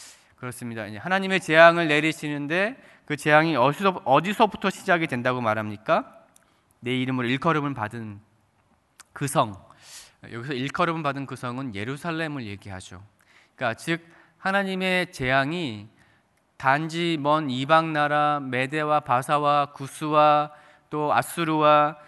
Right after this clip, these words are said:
많은 열방들, 하나님을 섬기지 않은 열방들에게만 멈추는, 어, 펼쳐지는 것이 아니라 어디서-,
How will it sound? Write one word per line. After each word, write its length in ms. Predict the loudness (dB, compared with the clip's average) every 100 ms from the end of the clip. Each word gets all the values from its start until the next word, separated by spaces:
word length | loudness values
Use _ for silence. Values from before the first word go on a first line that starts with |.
| -2
많은 480 | 4 6 4 0 0
열방들, 580 | 2 4 4 2 -2 -2
하나님을 500 | -2 -2 -2 -6 -6
섬기지 440 | -8 -8 -8 -4
않은 240 | -4 -4 -4
열방들에게만 880 | -2 -2 -2 -2 -4 -4 -4 -4 -4
멈추는, 500 | -6 -8 -10 -12 -12
어, 200 | -14 -14 -14 _
펼쳐지는 500 | -14 -8 -8 -6 -8
것이 220 | -10 -10
아니라 560 | -10 -10 -8 -6 -6 -8 _ -20 _
어디서-, 280 | -8 -8 -8